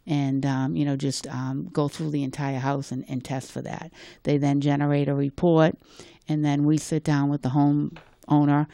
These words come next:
and, um, work through what we've determined are the needs for the job. We, um, our group of, uh, home,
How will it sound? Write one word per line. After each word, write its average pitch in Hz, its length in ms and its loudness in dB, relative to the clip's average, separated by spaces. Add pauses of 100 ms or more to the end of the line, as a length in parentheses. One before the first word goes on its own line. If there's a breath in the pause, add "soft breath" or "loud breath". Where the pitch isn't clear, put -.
(300 loud breath)
and, 139 460 -4
um, 139 320 -4
work 147 280 -2
through 147 380 0 (120)
what 139 200 -6
we've 147 240 -4
determined 143 580 -2
are 135 280 0 (300 loud breath)
the 143 100 0
needs 143 320 2
for 156 100 0
the 143 100 0
job. 139 460 0
We, 147 500 -2
um, 139 440 -4 (440 loud breath)
our 139 160 -2
group 156 340 -2
of, 151 240 -2
uh, 139 260 -2 (160)
home, 156 320 0